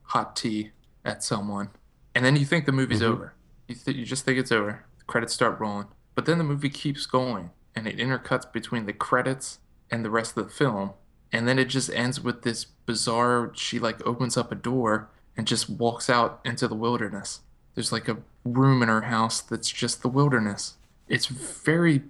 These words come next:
Speaker 1: odd. It had this, like, David Lynch feel to it, but it, not, like, a sinister
Speaker 2: Mm-hmm.
Speaker 1: tone, just in its sort of, in its bizarreness. It was, it's a very odd movie, very peculiar, but I enjoyed it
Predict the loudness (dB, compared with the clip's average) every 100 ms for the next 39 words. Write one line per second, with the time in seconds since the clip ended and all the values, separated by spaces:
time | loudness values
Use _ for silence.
0 | -10 -2 0 2 0 -2 -10 _ _ _
1 | 0 2 2 4 4 2 0 0 0 -2
2 | 0 2 0 0 0 -2 2 2 2 4
3 | 6 6 4 -6 _ -2 0 -2 -6 2
4 | 2 2 0 -4 -2 -2 0 0 2 2
5 | 2 2 2 2 -2 -6 -4 -2 -4 _
6 | _ -2 0 2 2 4 2 2 -2 -6
7 | -6 -6 -6 -4 2 2 2 -2 -8 _
8 | _ _ -12 -12 -6 -2 0 -2 -6 -12
9 | -12 -4 0 2 2 0 -2 0 0 -2
10 | -2 -2 -4 -8 -16 _ -2 2 2 0
11 | -6 -2 0 0 -4 -12 _ _ _ 0
12 | 2 4 4 2 0